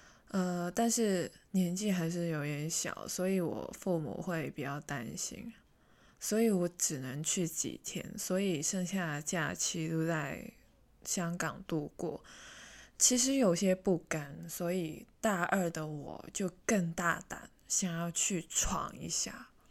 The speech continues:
大二的暑假一开始也是有去日本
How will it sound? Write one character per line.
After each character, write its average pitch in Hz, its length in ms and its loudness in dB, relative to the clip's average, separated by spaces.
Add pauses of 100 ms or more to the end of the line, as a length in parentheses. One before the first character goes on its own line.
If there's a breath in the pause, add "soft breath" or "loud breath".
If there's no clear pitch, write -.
(420 soft breath)
大 277 220 6
二 254 280 4
的 180 560 2 (100)
暑 170 380 0
假 185 380 4
一 190 100 2
开 196 340 2
始 185 300 2
也 151 180 0
是 180 340 2
有 156 280 2
去 190 340 2
日 196 220 4
本 180 460 -4